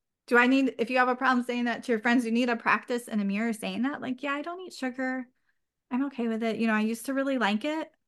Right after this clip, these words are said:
and I still, but I just can't have it. You know, like, practice whatever words it is to say to people so that you feel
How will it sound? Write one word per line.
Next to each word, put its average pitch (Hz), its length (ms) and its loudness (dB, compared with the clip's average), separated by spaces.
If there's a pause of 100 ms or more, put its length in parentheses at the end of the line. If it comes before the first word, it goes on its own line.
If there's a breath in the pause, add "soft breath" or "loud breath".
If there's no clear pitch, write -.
(160)
and 208 100 2
I 226 80 4
still, 226 360 2
but 240 120 0
I 202 120 4
just 285 200 -6
can't 214 220 -4
have 285 220 2
it. - 280 -4
You 220 100 0
know, 214 180 4
like, 202 220 0 (460 soft breath)
practice 240 460 -2
whatever 233 520 2
words 196 540 0
it 226 160 -2
is 196 320 -2
to 214 120 -6
say 202 440 -2
to 220 140 -4
people 240 480 -2
so 254 160 0
that 202 280 -2
you 233 220 0
feel 185 640 -4